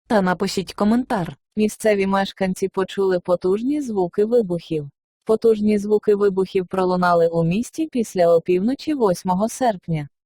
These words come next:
Окупанти заявили, що їхня протиповітряна оборона збила щонайменше два ракети. Місцеві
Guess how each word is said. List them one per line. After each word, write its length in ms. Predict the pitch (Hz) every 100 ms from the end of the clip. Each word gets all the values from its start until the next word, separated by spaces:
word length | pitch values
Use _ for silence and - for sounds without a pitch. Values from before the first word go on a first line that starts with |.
| _
Окупанти 600 | 196 190 185 165 160 165 185
заявили, 540 | 185 180 175 202 302
що 220 | - - 214
їхня 420 | 170 175 175 160
протиповітряна 880 | - 185 220 208 196 190 175 175 165
оборона 680 | - 165 175 170 196 294
збила 400 | 277 190 185 180
щонайменше 680 | 175 190 175 170 160 160 190
два 240 | 180 190 190
ракети. 580 | 233 - 202 - 147 147 _ _ -
Місцеві 480 | 214 214 - 226 214